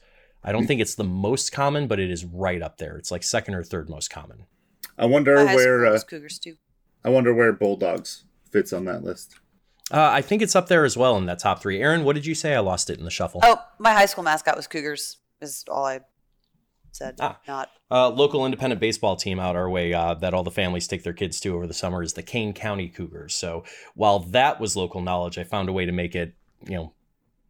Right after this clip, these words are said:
Speaker 1: diverse, because apparently I'm finding myself having to write international sports content these days.
Speaker 3: <laughs> Right. I had a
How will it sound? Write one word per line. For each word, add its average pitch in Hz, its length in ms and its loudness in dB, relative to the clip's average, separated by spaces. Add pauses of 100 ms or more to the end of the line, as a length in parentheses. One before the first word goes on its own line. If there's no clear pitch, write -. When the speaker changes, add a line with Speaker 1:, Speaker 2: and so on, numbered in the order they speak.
Speaker 1:
diverse, 180 420 4
because 110 300 -2
apparently 113 460 -2
I'm 107 100 -2
finding 107 280 0
myself 107 320 -2
having 104 200 0
to 104 60 -2
write 98 240 0
international 107 640 -2
sports 156 320 -4
content 87 480 -10
these 98 240 -8
days. 85 360 -4 (240)
Speaker 3:
<laughs> 131 420 -4
Right. 143 200 -4 (1300)
I 156 120 0
had 156 320 2
a 147 300 0